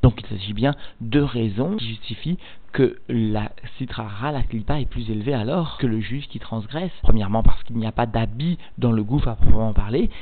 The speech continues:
et deuxièmement parce que finalement la klipa obéit et réalise la shlichut de Dieu. Kma amar Bilam, et comme nous dit, nous enseigne Bilam, Lo uchal la'avor et pi Hashem vegomer, je ne peux pas transgresser la parole de Dieu, et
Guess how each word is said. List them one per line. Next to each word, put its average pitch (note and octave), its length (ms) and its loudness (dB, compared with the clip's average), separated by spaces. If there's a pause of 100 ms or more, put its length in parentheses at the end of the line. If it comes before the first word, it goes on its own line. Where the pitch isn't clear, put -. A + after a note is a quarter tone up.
et C3 80 2
deuxièmement A2+ 420 -2
parce - 220 -6
que - 80 -6
finalement A2 420 -4 (220)
la A2+ 580 2
klipa A2+ 520 4
obéit B2 560 2 (320)
et B2+ 200 -2
réalise A#2 520 -2
la G#2+ 160 2
shlichut A#2+ 460 -2
de A2+ 180 -4
Dieu. C#3 480 2 (120)
Kma G2+ 280 2
amar C3 400 -2 (240)
Bilam, A2 440 -2
et A#2+ 60 0
comme A#2 360 -2
nous A2 200 -2
dit, B2 260 -8
nous A2 200 -2
enseigne A2 400 -2
Bilam, A#2 560 -4 (260)
Lo B2+ 320 2 (100)
uchal C#3+ 360 -6
la'avor G2 560 -8 (260)
et B2 120 -2
pi - 340 2
Hashem B2+ 440 -4
vegomer, A2+ 420 -2 (260)
je - 140 -4
ne B2 80 -2
peux - 180 -4
pas G3 320 2 (260)
transgresser B2 640 -4
la E3+ 140 -2
parole A#2+ 400 -4
de A2 100 -4
Dieu, A#2+ 320 2
et F3 60 -2